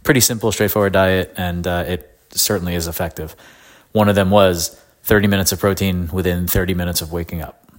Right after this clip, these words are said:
Sorry, thirty grams of protein within, within thirty minutes of waking up. Um, normally, for the last, I don't know how long, I don't eat for a while, you know,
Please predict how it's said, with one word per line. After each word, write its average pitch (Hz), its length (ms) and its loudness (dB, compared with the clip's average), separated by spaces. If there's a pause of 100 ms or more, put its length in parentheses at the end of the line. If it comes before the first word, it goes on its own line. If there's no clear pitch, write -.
(220)
Sorry, 87 260 -2
thirty 107 240 4
grams 104 320 2
of - 80 -6
protein 98 320 -2
within, 87 260 -6
within 101 300 -2
thirty 92 200 -2
minutes 87 280 -6
of 80 80 -12
waking 85 260 -8
up. - 240 -12 (640)
Um, 95 360 2
normally, 107 580 2
for - 280 -6
the 92 60 0
last, 90 380 0
I 92 40 -4
don't 90 100 -4
know - 40 -4
how 98 220 2
long, 85 420 -2
I 87 440 -4 (540)
don't 98 200 0
eat 92 220 -6 (280)
for 85 640 -4 (1120)
a 107 60 0
while, 87 460 0
you 98 80 -2
know, 87 200 -6